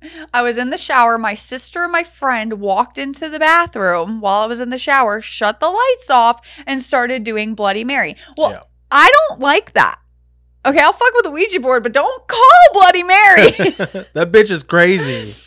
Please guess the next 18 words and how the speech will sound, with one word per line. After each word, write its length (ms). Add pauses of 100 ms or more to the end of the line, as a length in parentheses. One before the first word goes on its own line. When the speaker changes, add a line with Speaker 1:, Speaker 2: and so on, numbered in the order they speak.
Speaker 1:
So 180
I'm 200
in 100
the 100
shower, 800 (200)
and 120
they're 180
doing 280
Bloody 320
Mary, 540 (200)
and 160
then 520 (440)
I 180
know 420
logically 880
what 240
happened, 680
but 440